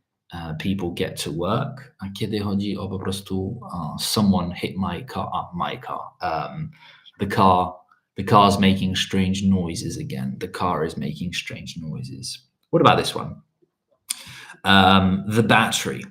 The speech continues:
Portable electronics became possible the moment the battery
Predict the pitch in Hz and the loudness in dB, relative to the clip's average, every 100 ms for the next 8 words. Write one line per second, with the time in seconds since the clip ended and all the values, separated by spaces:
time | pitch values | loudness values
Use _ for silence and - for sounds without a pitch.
0 | _ _ _ _ - 147 160 156 151 135 | _ _ _ _ 8 10 10 8 4 4
1 | 123 104 104 92 - - 101 87 78 - | 4 2 0 -4 -2 0 0 0 -4 -8
2 | 95 95 92 95 - 120 98 95 87 87 | -8 -6 -6 -2 -2 -2 -2 -6 -6 -6
3 | 87 87 90 92 90 82 - 80 - 95 | -6 -4 -4 -2 -4 -6 -8 -10 -8 -8
4 | 92 - - 67 65 | -8 -10 -10 -14 -18